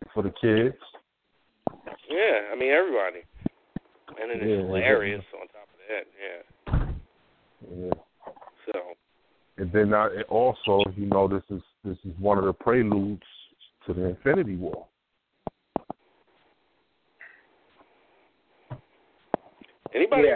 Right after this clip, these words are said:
Speaker 2: read Secret, Secret Empire?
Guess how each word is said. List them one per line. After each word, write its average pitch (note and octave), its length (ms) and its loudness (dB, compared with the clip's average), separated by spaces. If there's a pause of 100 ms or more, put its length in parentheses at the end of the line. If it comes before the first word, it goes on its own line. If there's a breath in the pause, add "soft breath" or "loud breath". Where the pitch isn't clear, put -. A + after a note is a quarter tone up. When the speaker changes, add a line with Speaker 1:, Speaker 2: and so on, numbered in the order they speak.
Speaker 2:
read F3+ 300 0 (680)
Secret, - 220 -16 (180)
Secret D#3+ 300 -2
Empire? D3 540 -2